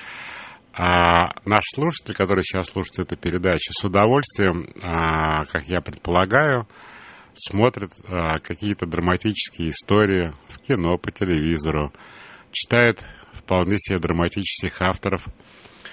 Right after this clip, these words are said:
А, и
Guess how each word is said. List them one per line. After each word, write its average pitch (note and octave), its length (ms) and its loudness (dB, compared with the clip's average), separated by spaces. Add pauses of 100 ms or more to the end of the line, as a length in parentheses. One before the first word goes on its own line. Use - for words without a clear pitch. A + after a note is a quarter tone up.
(680)
А, F#2 760 6 (400)
и A2+ 320 4